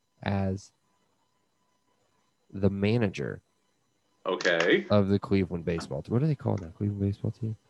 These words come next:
Speaker 2: I have no idea.
Speaker 1: Of the Cleveland
Speaker 2: Cle-, the
Speaker 1: baseball
Speaker 2: Cleveland
Speaker 1: team.
Speaker 2: to be named laters.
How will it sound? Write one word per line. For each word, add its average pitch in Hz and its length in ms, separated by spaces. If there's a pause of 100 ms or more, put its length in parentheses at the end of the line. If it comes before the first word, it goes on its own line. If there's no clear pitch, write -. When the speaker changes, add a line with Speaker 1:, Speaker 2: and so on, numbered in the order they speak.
(380)
Speaker 2:
I 104 60
have 107 140
no 90 140
idea. 98 340 (440)
Speaker 1:
Of 104 200
the 107 80
Cleveland 113 360
Speaker 2:
Cle-, 95 60
the 101 100
Speaker 1:
baseball 101 220
Speaker 2:
Cleveland 113 360
Speaker 1:
team. 117 160
Speaker 2:
to - 40
be 107 140
named 98 260
laters. 92 480